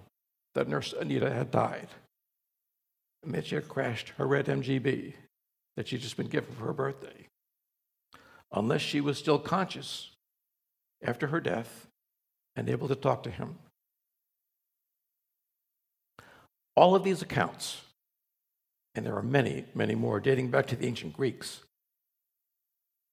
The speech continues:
are they nothing more than fantasies? How do we explain meeting deceased people who are not yet known to be dead,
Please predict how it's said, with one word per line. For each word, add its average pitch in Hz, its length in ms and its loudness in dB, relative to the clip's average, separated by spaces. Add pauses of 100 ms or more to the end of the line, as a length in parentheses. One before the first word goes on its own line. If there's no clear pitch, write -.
(140)
are 123 80 4
they 160 120 4
nothing 165 280 2
more 160 140 6
than 151 160 0
fantasies? - 760 -2 (1600)
How - 80 -2
do 170 100 6
we 190 100 6
explain 135 800 2 (300)
meeting 143 260 2
deceased 139 460 2
people - 520 -2
who 123 180 -2
are 117 60 4
not 139 320 0
yet 147 320 0
known 131 320 0
to 101 40 -4
be 107 120 -2
dead, 135 340 -2